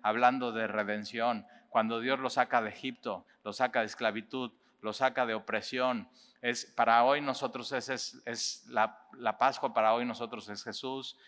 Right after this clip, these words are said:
es la cruz, es cuando tomamos la cena del Señor, estamos recordando eso, eh, y no tenemos que, que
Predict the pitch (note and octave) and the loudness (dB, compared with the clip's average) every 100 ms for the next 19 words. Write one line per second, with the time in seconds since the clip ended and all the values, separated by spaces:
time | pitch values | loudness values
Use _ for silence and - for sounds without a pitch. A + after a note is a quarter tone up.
0 | _ A2 A2+ G#2 - C3 C3+ C3+ - - | _ -6 -2 -4 -2 -4 -2 -4 -8 -14
1 | _ _ A#2 - A#2+ A2+ G#2+ A#2+ B2+ C3+ | _ _ -6 0 0 0 -2 2 2 2
2 | A#2+ A2+ B2 A#2+ A2 A2 A#2 A2+ - A#2 | 0 0 0 0 -2 -4 -4 -2 -2 -2
3 | G#2+ G#2 G#2 G#2 A2 B2 A#2 A#2 A2+ - | -2 -4 -2 0 2 2 2 0 -2 -2
4 | C3+ C#3 _ - _ G2+ G#2 - G#2+ A#2 | -4 -4 _ -20 _ -6 -6 -6 -8 -6
5 | A#2+ A#2+ A#2+ A#2+ A2+ A2 A2 G2 - - | -2 -2 0 -4 -4 -4 -6 -8 -12 -8
6 | G2 F#2+ | -8 -8